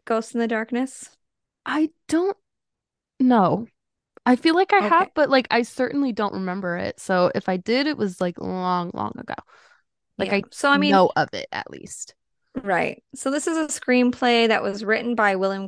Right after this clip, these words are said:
Speaker 1: Goldman, and it is a fictionalized version of the Tsavo Maneaters.
Speaker 2: Okay.
Speaker 1: So
Speaker 2: Ooh.
Speaker 1: This, in this, hon-,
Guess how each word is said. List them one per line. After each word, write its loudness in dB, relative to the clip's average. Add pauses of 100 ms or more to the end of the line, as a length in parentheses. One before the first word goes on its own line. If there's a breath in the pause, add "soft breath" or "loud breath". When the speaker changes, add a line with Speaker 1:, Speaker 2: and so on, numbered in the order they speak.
(100)
Speaker 1:
Goldman, -6
and -4
it 2
is 2
a -2 (240)
fictionalized 2
version 0 (640 soft breath)
of 4
the 0
Tsavo 0
Maneaters. -10 (300)
Speaker 2:
Okay. -6
Speaker 1:
So 2
Speaker 2:
Ooh. -20 (920 loud breath)
Speaker 1:
This, -2 (140)
in 0
this, -10 (400)
hon-, -10